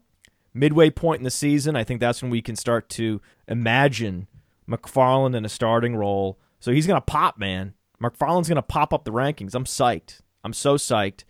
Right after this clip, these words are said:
We're making a big deal out of this fourth round. Fourth rounders rarely do anything. We're making a big deal out of McFarland. We're making a big deal out of Joshua Kelly. I interviewed Joshua Kelly at the Senior Bowl. He is, uh, you know, he's the most down-to-earth,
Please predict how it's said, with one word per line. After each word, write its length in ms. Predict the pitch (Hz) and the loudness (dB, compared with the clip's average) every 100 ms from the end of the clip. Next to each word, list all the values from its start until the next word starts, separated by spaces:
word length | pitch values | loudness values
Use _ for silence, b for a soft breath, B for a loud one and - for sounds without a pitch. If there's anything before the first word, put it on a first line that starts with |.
| b b | b b
We're 80 | 143 | 4
making 260 | 220 294 | 4 6
a 60 | 180 | 2
big 280 | 127 175 131 | 4 4 4
deal 320 | 139 170 123 | 2 4 4
out 140 | 110 | 2
of 60 | 107 | -2
this 140 | 104 | -8
fourth 300 | - 127 120 | -4 -2 -2
round. 440 | 104 107 107 80 - _ _ | -2 -6 -6 -10 -18 _ _
Fourth 260 | - 185 156 | -2 -2 2
rounders 420 | 151 170 151 117 | 2 2 0 0
rarely 320 | 127 143 147 | 0 0 0
do 180 | 143 127 | 0 -2
anything. 520 | 110 110 110 113 147 _ _ | -4 -4 -6 -6 -12 _ _
We're 80 | 123 | -4
making 240 | 139 139 127 | -2 0 -4
a 40 | |
big 320 | 104 143 147 | 0 -2 0
deal 240 | 135 156 139 | 0 2 2
out 140 | 135 | 2
of 60 | 139 | -2
McFarland. 600 | 139 - 117 110 113 117 | -6 -4 -2 -2 -6 -6
We're 100 | 120 | -4
making 300 | 135 139 117 | -4 -4 -4
a 40 | |
big 260 | 98 135 131 | -2 -2 2
deal 240 | 147 135 | 2 4
out 120 | 135 | 4
of 80 | 127 | 2
Joshua 400 | 120 123 127 143 | 2 0 0 -6
Kelly. 380 | - 117 113 113 | -4 -4 -2 -2
I 60 | |
interviewed 420 | 104 165 151 151 123 | -2 0 2 2 0
Joshua 400 | 135 135 151 139 | 0 0 -4 -4
Kelly 480 | 147 127 131 139 - _ - | 0 2 2 -2 -8 _ -2
at 300 | 120 131 - | 2 2 0
the 60 | 135 | -4
Senior 380 | - 131 117 | -2 -2 -2
Bowl. 460 | 101 104 101 104 - _ _ | -2 0 0 -2 -6 _ _
He 280 | 117 131 | 0 2
is, 520 | 135 127 127 117 - - _ _ _ _ | 4 4 2 0 -10 -16 _ _ _ _
uh, 180 | 92 82 - _ | -14 -14 -14 _
you 120 | 113 | -12
know, 200 | 107 104 - _ | -12 -12 -16 _
he's 240 | - 143 | -8 -8
the 80 | 139 | -4
most 320 | 139 135 123 | 0 0 0
down-to-earth, 1040 | 110 120 143 147 - 131 135 143 - - | -2 0 2 2 0 0 2 2 -4 -18